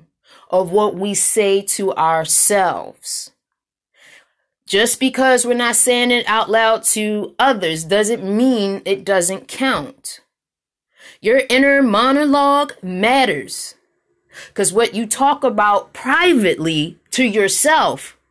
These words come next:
you know, just because it's not in front of everyone else, doesn't mean that it won't happen, doesn't mean that you won't bring things into your existence.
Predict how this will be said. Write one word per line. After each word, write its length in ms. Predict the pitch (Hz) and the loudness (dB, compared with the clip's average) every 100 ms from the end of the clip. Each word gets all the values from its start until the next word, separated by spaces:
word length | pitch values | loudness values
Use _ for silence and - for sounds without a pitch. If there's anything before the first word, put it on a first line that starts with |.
| _ _ _ _ _ _ _ _ _ _ _ _ _ | _ _ _ _ _ _ _ _ _ _ _ _ _
you 220 | 190 214 | 0 2
know, 160 | 214 196 | 2 2
just 200 | 233 247 | 0 0
because 300 | 254 247 226 | 0 0 0
it's 140 | 240 | 0
not 180 | 254 247 | 0 0
in 80 | 240 | -2
front 280 | 262 254 | -2 -2
of 40 | 233 | 0
everyone 400 | 226 226 220 254 | -2 -4 -4 -2
else, 460 | 285 - - - _ _ _ _ - | -2 -4 -10 -20 _ _ _ _ -2
doesn't 360 | 254 262 269 214 | 0 2 2 0
mean 380 | 208 247 269 233 | 2 4 4 4
that 180 | 214 214 | 2 2
it 100 | 196 | 0
won't 380 | 175 226 220 | 0 0 0
happen, 720 | - - 254 247 180 170 156 170 | -2 0 0 0 -4 -4 -8 -2
doesn't 320 | 240 240 220 | 0 2 0
mean 180 | 226 233 | -2 -2
that 160 | 208 | -2
you 140 | 196 220 | -2 0
won't 340 | 226 208 175 | 0 0 -2
bring 340 | 185 240 240 220 | 0 2 0 -2
things 680 | - 202 196 180 175 - - _ _ _ _ | -2 -2 -2 -4 -6 -6 -8 _ _ _ _
into 280 | 190 190 220 | -6 -2 -2
your 240 | 214 208 | 0 2
existence. 920 | 185 170 185 254 - 214 - - - | 2 0 0 2 0 -6 -14 -14 -14